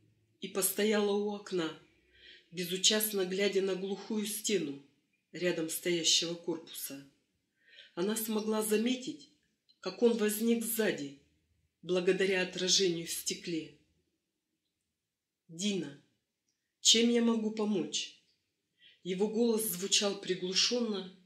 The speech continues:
и устало. Она медленно покачала головой. "Я не знаю, что сказать". Он заплакал, и у него перехватило дыхание. "Я был неправ,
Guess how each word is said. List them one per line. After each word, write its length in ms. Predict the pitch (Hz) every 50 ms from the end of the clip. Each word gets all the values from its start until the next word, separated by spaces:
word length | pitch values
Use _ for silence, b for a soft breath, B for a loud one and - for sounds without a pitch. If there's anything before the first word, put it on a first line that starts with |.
| - -
и 100 | 180 180
устало. 640 | 180 170 - - - - 165 156 156 147 143 143 139 - _ _ _ _ _ _ _ b b b b b b b b b b b
Она 200 | 165 175 196 202
медленно 440 | 220 247 262 214 208 208 208 202 185
покачала 600 | - 185 - 196 185 190 - 202 196 196 190 175
головой. 680 | 175 180 175 180 180 175 170 156 156 156 151 - _ _ _ _ _ _ _ _ _ _ _ _ _ _ _ _ _ _ -
"Я 220 | 175 175 208 220 233
не 120 | 240 240
знаю, 360 | 233 - 240 233 214 185 -
что 240 | - - - 160 156
сказать". 640 | - - - 170 156 - 156 151 151 - - - - _ _ _ _ _ _ _ _ _ _ _ _ _ _ _
Он 200 | - 196 208 214
заплакал, 720 | 185 170 180 175 - 175 165 160 160 - - - 143 143 - _ _ _ _ _ _ b b b b b b b
и 100 | b 208
у 80 | 208 208
него 260 | 208 208 208 214 233
перехватило 800 | 233 240 220 202 196 - - - 170 165 - 196 196 190 180 170
дыхание. 720 | 165 180 170 - - 165 156 156 151 147 143 143 143 - - _ _ _ _ _ _ _ _ _ B B B B B B
"Я 180 | B 180 202 196
был 220 | 202 247 247 247
неправ, 460 | 247 240 240 240 254 247 202 165 -